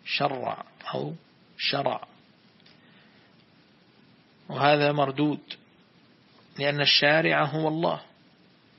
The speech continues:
وليس لنا أن نستحسن ب-، في الشرع بعقولنا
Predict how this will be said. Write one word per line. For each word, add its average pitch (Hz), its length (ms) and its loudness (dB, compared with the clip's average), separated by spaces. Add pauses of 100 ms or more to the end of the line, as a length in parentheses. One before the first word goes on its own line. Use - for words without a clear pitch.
(760)
وليس 165 380 4
لنا 156 280 2
أن 143 120 -2
نستحسن 147 680 -4
ب-، 143 220 -6
في - 120 -12
الشرع 147 540 -2 (120)
بعقولنا 127 960 -6